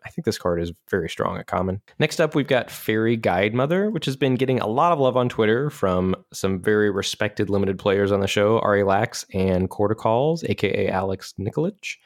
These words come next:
This is Fairy Guide Mother. Single white for a one one flyer fairy, and the adventure portion of this is called Gift of the Fae, one and a white. Target creature gets plus two, plus one and gains flying until end of turn. I'm a little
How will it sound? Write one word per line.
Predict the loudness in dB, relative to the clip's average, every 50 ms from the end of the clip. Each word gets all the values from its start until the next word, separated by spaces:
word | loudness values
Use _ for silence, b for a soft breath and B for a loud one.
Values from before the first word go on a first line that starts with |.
| b b b b b b b b b _
This | -4 -2
is | -2 -2 -2
Fairy | -6 -12 -6 -4 -4 -2 -2 -4 -2
Guide | 0 0 2 2 0 0 0
Mother. | -2 -2 0 0 0 0 0 0 -4 -8 _ _ _ _ _ _ _ _ _ _ _ _ _ _ _ _ _ _ _ _ -6
Single | -2 -2 0 0 2 2
white | 2 2 0 0 0
for | 0 0
a | 2
one | 2 2 2 2
one | 2 0 0 -2
flyer | -2 -2 0 0 2 2 4 4 4 2
fairy, | 0 -2 -2 0 2 2 2 2 2 2 0 -2 -6 -10 _ -2
and | 0 2 2 2 2 2 2
the | 2 2
adventure | 2 2 2 2 2 0 0
portion | 0 0 0 0 0 -2 0
of | 2
this | 2 0 0 -2 -6
is | -8 -4
called | -2 -2 -2 -2 -4 -2
Gift | -2 -4 -4 -2 -4
of | -2 -2
the | -2
Fae, | -2 -2 0 0 2 2 4 2 2 0 0
one | 0 0 2 2 2
and | 2
a | 2
white. | 2 2 2 2 0 -2 -8 -2
Target | -2 0 0 0
creature | -2 -2 -2 0
gets | -2 -2 -4 -4
plus | -6 -2 -2 -2 -2 -4
two, | -4 -4 -4 -2
plus | 0 -2 -2 0 0
one | 0 0 2 2 0
and | 0 0
gains | 0 2 2 2 0 -2
flying | -2 -2 0 0 2 2 2 0 0
until | -2 -2 0 0 0
end | 0 0
of | -2 -6
turn. | -8 -10 -10 -10 -14 -18 b b b b b b b b b b _
I'm | -2 0 0 0
a | -2
little | -2 0 0 0 2 4 2 2 2 0 -2 -4